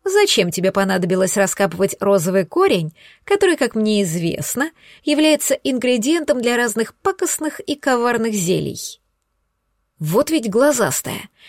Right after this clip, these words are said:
Теперь точно бабушке или маме доложит», подумала с досадой. «Или можем договориться?» предложила кошка. Словно прочитав мои мысли, она лениво гоняла лапой лепесток.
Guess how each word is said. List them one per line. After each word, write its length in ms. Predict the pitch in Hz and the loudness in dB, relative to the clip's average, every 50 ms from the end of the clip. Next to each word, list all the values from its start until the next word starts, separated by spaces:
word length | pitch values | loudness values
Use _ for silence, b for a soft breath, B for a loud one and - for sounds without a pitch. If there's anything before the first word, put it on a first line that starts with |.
| B B B | B B B
Теперь 300 | - - 196 - 269 240 | -4 -2 2 2 2 0
точно 400 | - - 277 262 - - 202 202 | 2 -2 -2 0 0 0 -2 0
бабушке 540 | 190 160 151 269 285 208 220 - - - 247 | -2 0 2 0 2 2 2 0 0 -2 -2
или 120 | 247 254 | 0 0
маме 280 | 269 294 330 294 196 175 | 0 0 0 0 0 0
доложит», 640 | 175 180 208 220 196 180 165 - 127 - - - _ _ _ _ _ _ _ _ _ _ _ - | 0 0 2 2 2 0 -2 -4 -8 -12 -16 -20 _ _ _ _ _ _ _ _ _ _ _ 0
подумала 420 | 226 226 208 196 196 185 180 185 | 0 2 4 4 2 2 2 0
с 80 | 175 170 | 0 2
досадой. 680 | 170 208 220 - - 190 170 156 151 143 160 - - _ _ _ _ _ _ _ _ _ _ _ _ _ _ _ _ _ _ _ _ _ _ _ _ _ _ | 0 0 0 2 0 -2 -2 -4 -6 -10 -12 -14 -20 _ _ _ _ _ _ _ _ _ _ _ _ _ _ _ _ _ _ _ _ _ _ _ _ _ _
«Или 560 | - 349 349 339 320 320 302 294 285 269 262 220 _ _ _ _ _ _ _ _ _ - | 0 2 2 4 4 4 4 4 2 2 -2 -6 _ _ _ _ _ _ _ _ _ -6
можем 420 | 359 349 330 311 - 269 240 226 | -2 0 0 0 0 0 0 2
договориться?» 840 | 208 214 180 208 202 190 190 180 170 170 165 - - - - - 339 403 403 _ _ _ _ _ _ _ _ _ _ _ _ _ _ _ _ | 0 2 2 2 4 4 4 2 2 -2 -6 -6 -6 -2 0 0 0 -2 -4 _ _ _ _ _ _ _ _ _ _ _ _ _ _ _ _
предложила 600 | - 226 226 220 202 202 202 202 185 202 196 202 | 2 4 6 6 6 6 4 4 4 4 2 2
кошка. 720 | 196 - - 381 339 254 208 - - - 127 135 - - _ _ _ _ _ _ _ _ _ _ _ _ _ - | 2 0 0 0 0 0 0 -2 -6 -8 -12 -12 -14 -14 _ _ _ _ _ _ _ _ _ _ _ _ _ -8
Словно 380 | - - 240 233 233 214 220 202 | -2 2 4 4 6 4 2 2
прочитав 560 | - 214 208 214 - - 220 - 196 - - | 2 2 2 2 2 0 0 0 0 0 0
мои 180 | 185 180 190 | -2 -2 -2
мысли, 300 | 220 311 359 - - 247 | 0 0 0 -2 0 0
она 180 | 214 202 196 196 | 0 0 0 0
лениво 340 | 196 196 208 269 330 311 294 | 0 0 0 0 0 -2 0
гоняла 380 | 214 233 220 208 202 190 180 | 0 2 0 0 0 0 0
лапой 320 | 175 175 190 202 - 214 202 | 0 0 0 0 0 0 0
лепесток. 680 | 196 196 - 196 190 - - - 143 - - - - | 0 0 0 -2 -4 -4 -6 -8 -8 -8 -10 -18 -20